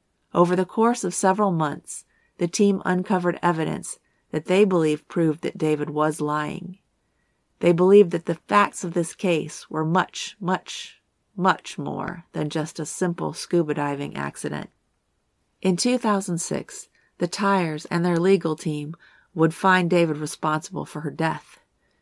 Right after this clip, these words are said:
They would go to court where a civil jury would award the Tyre family three point five million dollars.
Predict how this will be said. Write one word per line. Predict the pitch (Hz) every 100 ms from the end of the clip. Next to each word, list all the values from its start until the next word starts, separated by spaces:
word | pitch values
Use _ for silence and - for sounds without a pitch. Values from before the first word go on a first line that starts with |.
| _
They | 175
would | 175 175
go | 196 196
to |
court | 185 - 196 170
where | - 156
a |
civil | - 202 196 180
jury | 160 185 170 156
would | 151 160
award | 156 160 180 175
the | 170
Tyre | 180 180 175
family | 165 175 165 156 147
three | 165 175 185
point | 180 180 170
five | - 170 160 156
million | 156 156 151 143
dollars. | 147 143 - - -